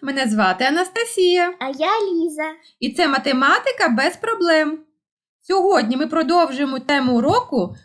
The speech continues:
Speaker 1: площина, пряма і промінь. А домашнє завдання в нас таке. Запишіть всі відрізки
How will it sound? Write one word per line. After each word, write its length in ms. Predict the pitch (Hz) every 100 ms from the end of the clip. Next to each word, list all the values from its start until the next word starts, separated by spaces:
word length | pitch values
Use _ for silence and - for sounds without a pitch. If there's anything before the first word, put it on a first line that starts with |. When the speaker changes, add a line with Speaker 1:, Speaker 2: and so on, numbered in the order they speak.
| -
Speaker 1:
площина, 880 | 269 285 - 269 226 208 185 330 466 - _ -
пряма 800 | 294 285 220 180 147 156 247 453 _ _
і 80 | 359
промінь. 600 | - 392 370 320 302 285 - _ _ _ _ _ _ -
А 220 | 311 330
домашнє 500 | 285 359 453 480 403
завдання 440 | 370 330 480 480 277
в 40 |
нас 160 | 370 415
таке. 480 | 427 - 269 254 254 - _ _ _ _ _
Запишіть 920 | 240 381 - 494 508 - 453 392 214 -
всі 340 | - - 381
відрізки 840 | 494 359 214 220 160 160 - 349